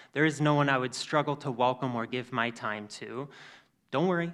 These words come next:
I've got you covered with a third question, okay? Everyone's going home with an application question here.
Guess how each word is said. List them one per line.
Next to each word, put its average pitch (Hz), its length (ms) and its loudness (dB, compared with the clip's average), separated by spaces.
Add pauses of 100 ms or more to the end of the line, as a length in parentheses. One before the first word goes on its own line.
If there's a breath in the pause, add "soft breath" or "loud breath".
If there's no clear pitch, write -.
(100)
I've 127 160 -8
got 143 180 -4
you 135 80 -12
covered 135 320 -6
with 117 160 -8
a 117 60 -4
third 139 320 -4
question, 107 380 -8
okay? 139 260 -4
Everyone's 175 560 6
going 151 320 4
home 139 320 2
with 123 160 -2
an 127 100 0
application 123 600 -2
question 113 420 -8
here. 107 260 -12